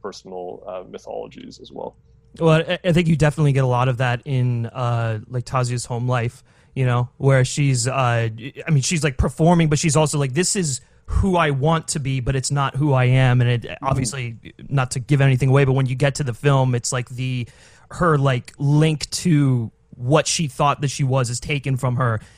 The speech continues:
Speaker 2: And so it's like, now she's able to function as a regular person. And I, I just, I don't know, that to me was just, like, so interesting, uh, when you can kind of, like, remove certain parts of a person's, uh, you know, mental state or personality, and it's like they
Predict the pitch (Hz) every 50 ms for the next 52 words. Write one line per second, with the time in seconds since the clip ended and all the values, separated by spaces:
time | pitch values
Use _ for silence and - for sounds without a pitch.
0 | - - - 131 127 - 151 131 127 127 135 131 123 131 135 135 135 131 135 135
1 | 127 120 - - 131 - - 147 123 139 131 135 127 123 - - 160 143 139 127
2 | - 139 127 123 110 120 107 131 131 120 123 120 113 113 - - 131 127 120 -
3 | 110 107 113 113 123 - 113 120 151 151 147 - - - - - - - 196 196
4 | 185 170 190 202 - 233 185 185 180 170 156 131 135 131 - 139 - - - -
5 | 175 170 170 160 156 - 147 151 156 - - 156 139 - - 131 113 104 110 107
6 | - - 127 120 120 120 117 139 135 131 131 135 123 - - 160 135 - - 147
7 | 139 135 131 117 123 113 - - 123 135 131 131 131 135 139 139 135 131 120 104
8 | - - _ - - - - 151 139 135 123 - - 147 135 - 123 123 117 -
9 | _ _ _ - 131 - - 165 151 143 - - 143 131 127 123 120 113 113 -
10 | - 123 120 110 113 107 107 107 98 - - - - - - - - - - -
11 | - - - 131 139 131 127 117 107 107 101 123 139 147 151 156 156 - 165 147
12 | - - 143 127 123 113 - 165 147 - - 135 127 123 127 123 123 123 117 -
13 | 135 117 107 123 117 110